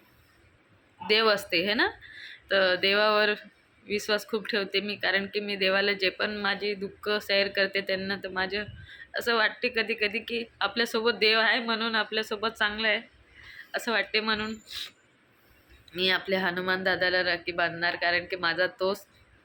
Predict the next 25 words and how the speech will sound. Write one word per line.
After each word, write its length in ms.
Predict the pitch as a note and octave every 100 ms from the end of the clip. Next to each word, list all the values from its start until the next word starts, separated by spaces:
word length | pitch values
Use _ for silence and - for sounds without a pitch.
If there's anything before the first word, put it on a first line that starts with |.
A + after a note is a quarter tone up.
| _ - - _ -
दादा 300 | F#3 F3 F#3+
पण 220 | G3 G#3
आहे, 160 | G#3 G#3
माझा 320 | F#3+ F3+ F#3
वडील 320 | G3 F#3+ G3+
पण 240 | G3 F#3+ G3
आहे, 260 | G3+ G#3+ G#3+ _ _ _
सगळं 320 | - A3+ A3+ A#3
तोच 240 | A3 A3 G#3
आहे 120 | G3
माझ्यासाठी. 640 | F#3+ F#3 F#3+ F#3 F3+ A3+ A3+ - - - -
म्हणून 300 | F3+ G3 G3+
मी 100 | G3+ -
त्याला 360 | E3 E3+ G3+ A#3 _ _ _ _
राखी 360 | - F3+ F#3 F#3+
बांधणार 440 | F#3 F3+ F#3 F#3
उन्नीस 340 | F#3 F3+ F#3 F#3+
तारखेला 400 | F#3 F3+ F#3+ G3
आणि 140 | G3
त्याच्यासोबत 640 | G3 F3 F3 F3+ E3+ F#3 F#3+
मी 140 | F#3
व्हिडिओ 280 | F#3+ F3 F#3
पण 180 | F#3+ G#3
शेअर 220 | G3+ G#3
करणार 300 | G3+ G3 G3+